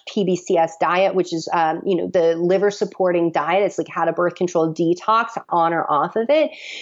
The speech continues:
so that you can start loving up that liver and get your libido back. And it's, I, I have to, like, bring this up because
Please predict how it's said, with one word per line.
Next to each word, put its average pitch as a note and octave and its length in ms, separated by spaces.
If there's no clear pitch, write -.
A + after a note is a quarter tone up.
so B3 160
that A3 180
you B3 580
can G#3+ 180
start G3 320
loving G3+ 380
up F3+ 160
that E3 260
liver G3 420
and F3 200
get E3+ 280
your F3 120
libido E3 500
back. D3+ 220
And F#3+ 180
it's, - 320
I, F3 240
I F#3 60
have G#3 320
to, G#3+ 120
like, G3 160
bring B3 280
this F3 160
up A3 200
because G3+ 300